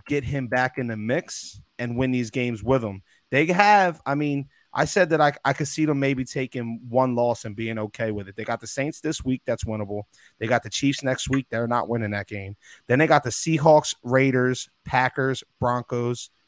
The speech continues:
Chargers, Seahawks. They, they got a lot of very winnable games for them down the stretch. And like I said, I, I, I really just think that this is the one where they're gonna have to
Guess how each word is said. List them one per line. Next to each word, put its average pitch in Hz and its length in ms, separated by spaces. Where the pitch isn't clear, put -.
Chargers, 123 520
Seahawks. 104 420
They, 135 160
they 147 160
got 202 220
a 127 40
lot 123 440
of 107 180
very 127 360
winnable 117 540
games 104 440
for 120 140
them 113 140
down 107 220
the 101 60
stretch. - 580
And 107 360
like 117 160
I 123 80
said, 110 280
I, 110 160
I, 107 180
I 95 140
really 127 300
just 117 260
think 117 240
that 110 180
this 123 180
is 110 120
the 117 100
one 113 300
where 110 160
they're 110 100
gonna 110 180
have 110 300
to 107 380